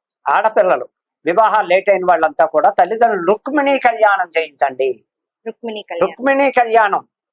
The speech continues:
Speaker 2: మ్మ్.
Speaker 1: ఐదు, ఆ, ఏడు మంగళవారాలు
Speaker 2: మ్మ్.
Speaker 1: చక్కగా ఇంట్లో ఆ రుక్మిణీ కళ్యాణం పుస్తకాలు దొరుకుతాయి. రుక్మిణీ కళ్యాణం అంటే శివపార్వతులు అక్కడ అసలు చెప్పాలి. కాత్యాయని వ్రతం అంటాం.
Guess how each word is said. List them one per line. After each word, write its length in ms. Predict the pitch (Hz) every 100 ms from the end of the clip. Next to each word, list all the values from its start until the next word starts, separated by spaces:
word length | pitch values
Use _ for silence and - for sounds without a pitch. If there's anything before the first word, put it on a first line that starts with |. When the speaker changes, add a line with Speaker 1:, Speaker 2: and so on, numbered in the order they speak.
| -
Speaker 2:
మ్మ్. 180 | 233 226
Speaker 1:
ఐదు, 280 | 208 233 226
ఆ, 180 | 202 185
ఏడు 360 | 170 208 254
మంగళవారాలు 920 | 233 214 254 254 190 139 - _ - 226
Speaker 2:
మ్మ్. 260 | 220 196
Speaker 1:
చక్కగా 400 | 196 220 254 247
ఇంట్లో 360 | 226 214 202 - -
ఆ 60 | 180
రుక్మిణీ 480 | 202 202 247 254
కళ్యాణం 380 | 240 220 220 208 196
పుస్తకాలు 360 | 196 220 220 190
దొరుకుతాయి. 440 | 185 175 143 120 _ _ _ _ -
రుక్మిణీ 480 | 208 202 285 294 277
కళ్యాణం 400 | 254 240 233 226
అంటే 200 | 226 381
శివపార్వతులు 840 | - 226 285 277 208 151 135 131 _ _ _ _ _ _ _ _ _ _ _ _ _ _ -
అక్కడ 340 | 196 202 160 - _
అసలు 220 | 180 233 247
చెప్పాలి. 340 | 208 208 170 123
కాత్యాయని 760 | - 220 294 - 285 254 247
వ్రతం 300 | 233 208 190
అంటాం. 260 | 170 147 127